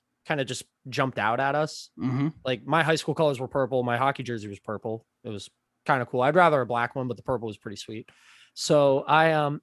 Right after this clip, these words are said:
Speaker 1: <clears throat> in doing that, um, I don't know if you guys have seen the music video for forty-five After Midnight, but, um, basically, like, Bailey's drum kit is now purple. I have a jazz bass that I had refinished in, like, a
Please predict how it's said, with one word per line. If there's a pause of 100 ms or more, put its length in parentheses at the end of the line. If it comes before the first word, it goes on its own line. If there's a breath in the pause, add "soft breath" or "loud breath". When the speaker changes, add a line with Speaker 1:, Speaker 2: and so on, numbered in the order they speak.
Speaker 1:
<clears throat> (920 soft breath)
in
doing
that,
um,
I
don't
know
if
you
guys
have
seen
the
music
video
for
forty-five
After
Midnight,
but, (360)
um,
basically,
like,
Bailey's
drum
kit
is
now
purple. (480)
I
have
a
jazz
bass
that
I
had
refinished
in,
like,
a